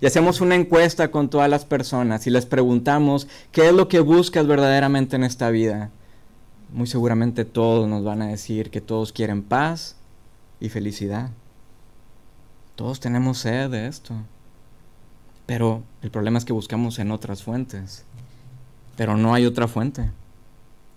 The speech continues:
no hay otro río. Me gusta mucho la conversación que tiene la niña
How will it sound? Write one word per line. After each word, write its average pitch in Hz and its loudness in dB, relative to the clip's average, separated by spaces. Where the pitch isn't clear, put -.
no 117 -4
hay 117 -2
otro 110 -8
río. 104 -8
Me 127 2
gusta 131 2
mucho 147 4
la 151 6
conversación 127 2
que 123 0
tiene 127 0
la 117 4
niña 120 2